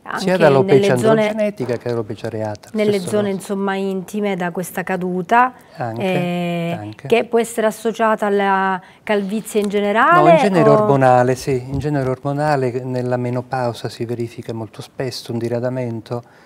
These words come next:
Speaker 2: e nei soggetti molto giovani, nei soggetti molto giovani, eh, mi sono capitato alcuni casi, eh, sì, abbiamo fatto il trapianto di bulbi piliferi anche nella zona pubica,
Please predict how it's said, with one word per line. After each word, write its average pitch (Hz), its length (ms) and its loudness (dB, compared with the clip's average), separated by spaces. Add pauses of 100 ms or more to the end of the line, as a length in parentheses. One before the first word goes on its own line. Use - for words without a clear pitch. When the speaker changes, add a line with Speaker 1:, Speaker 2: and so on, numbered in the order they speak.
(340)
Speaker 2:
e 123 400 -2
nei 135 160 0
soggetti 123 1200 2 (140)
molto 139 380 0
giovani, 135 580 0 (580)
nei 131 100 -8
soggetti 135 340 -2
molto 135 240 -2
giovani, 127 500 0
eh, 120 260 -4
mi 127 220 -6
sono 123 220 -2
capitato 123 360 -2
alcuni 143 300 -4
casi, 123 460 -6
eh, 123 580 -18
sì, - 160 -4
abbiamo 123 240 -2
fatto - 260 -6
il 113 60 -8
trapianto 113 560 -6
di 110 320 -8 (300)
bulbi 120 320 -2
piliferi 123 420 -6
anche 117 200 -6
nella 113 320 -6
zona 110 280 -6
pubica, 110 580 -12